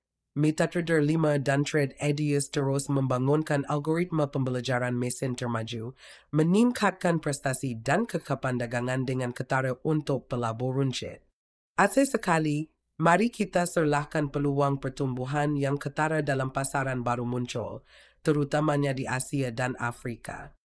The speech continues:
Negara seperti India, China dan Nigeria mengalami perkembangan ekonomi yang pesat, disokong oleh inovasi fintech, pembangunan infrastruktur dan pasaran pengguna yang semakin berkembang.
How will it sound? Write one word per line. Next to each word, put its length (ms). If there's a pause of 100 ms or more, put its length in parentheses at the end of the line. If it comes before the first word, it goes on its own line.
(220)
Negara 440
seperti 520 (120)
India, 600 (360)
China 360
dan 280
Nigeria 480
mengalami 640
perkembangan 680
ekonomi 560
yang 200
pesat, 520 (360)
disokong 560
oleh 400
inovasi 560
fintech, 640 (400)
pembangunan 640
infrastruktur 960
dan 240
pasaran 560
pengguna 480
yang 240
semakin 480
berkembang. 800